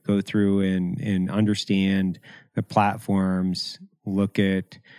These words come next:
you know, where our politicians stand, whether they're vote, whether, what are they voting on? I've got an app on my phone that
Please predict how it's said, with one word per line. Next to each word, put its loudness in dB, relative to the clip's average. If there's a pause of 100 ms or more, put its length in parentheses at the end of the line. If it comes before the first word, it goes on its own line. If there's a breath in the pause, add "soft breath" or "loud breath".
(300 soft breath)
you 0
know, 0 (100)
where 4
our -2
politicians -2
stand, 0
whether 4
they're 2
vote, 2
whether, 4
what 4
are 4
they 6
voting 4
on? 2
I've -2
got 4
an 4
app 0
on 6
my 4
phone 2
that 2